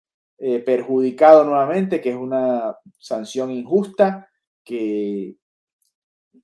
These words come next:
no se mide a todos los equipos de la misma manera,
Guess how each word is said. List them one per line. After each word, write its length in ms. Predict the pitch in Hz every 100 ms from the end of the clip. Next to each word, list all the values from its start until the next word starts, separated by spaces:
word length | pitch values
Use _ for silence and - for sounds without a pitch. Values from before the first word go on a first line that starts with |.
| _ -
no 340 | 127 143 156
se 160 | 156 156
mide 400 | 151 151 151 127
a 180 | 123 -
todos 300 | 151 147 143
los 160 | 123
equipos 540 | 113 147 147 143 - -
de 220 | 110 113
la 100 | 117
misma 300 | 139 139 139
manera, 440 | 151 220 226 226